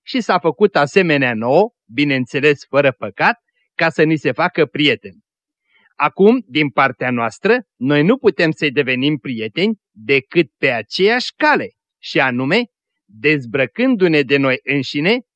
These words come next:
luând un chip de rob și făcându-ne asemenea Lui. Secretul prieteniei, una din tainele prieteniei, este dezbrăcarea de tine însuți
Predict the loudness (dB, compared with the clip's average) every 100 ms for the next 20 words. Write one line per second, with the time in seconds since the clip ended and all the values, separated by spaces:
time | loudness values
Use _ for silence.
0 | _ _ -10 -4 0 2 2 0 -2 -2
1 | -4 -4 -2 -2 0 2 2 0 -8 -8
2 | -6 -6 0 2 2 2 2 0 -4 -6
3 | -6 -4 -4 -2 0 -2 -6 _ -8 -4
4 | -4 -6 _ _ _ _ _ _ _ _
5 | _ _ -8 -6 0 0 2 -2 -2 0
6 | 0 0 -2 0 2 0 -2 _ _ _
7 | _ _ 0 2 2 -4 -8 -2 0 2
8 | 0 0 -2 -4 -6 -4 -2 0 0 -2
9 | -6 _ -6 -6 -4 -8 _ _ _ _
10 | _ -6 -2 -2 -4 -6 -2 -2 0 0
11 | -4 -2 -4 -4 -6 -8 -4 -2 -2 _